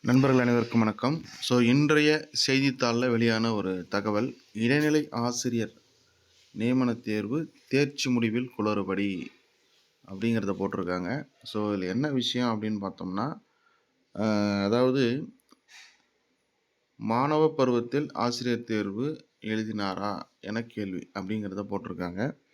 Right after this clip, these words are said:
அஹ், என்ன அப்படின்னு பார்த்தோம்னா, இந்த எஸ் ஜி டி ரிசல்ட் வந்தது இல்லையா,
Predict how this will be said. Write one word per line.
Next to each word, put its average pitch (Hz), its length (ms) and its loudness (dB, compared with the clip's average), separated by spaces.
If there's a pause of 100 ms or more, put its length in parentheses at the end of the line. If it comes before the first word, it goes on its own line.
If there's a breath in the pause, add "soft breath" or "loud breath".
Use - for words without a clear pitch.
(540 soft breath)
அஹ், 120 340 2
என்ன 156 240 2
அப்படின்னு 135 240 -2
பார்த்தோம்னா, 127 320 2
இந்த 135 120 0
எஸ் 117 200 2
ஜி 151 160 0
டி 151 160 0
ரிசல்ட் 131 360 0
வந்தது 104 300 0
இல்லையா, 98 380 -2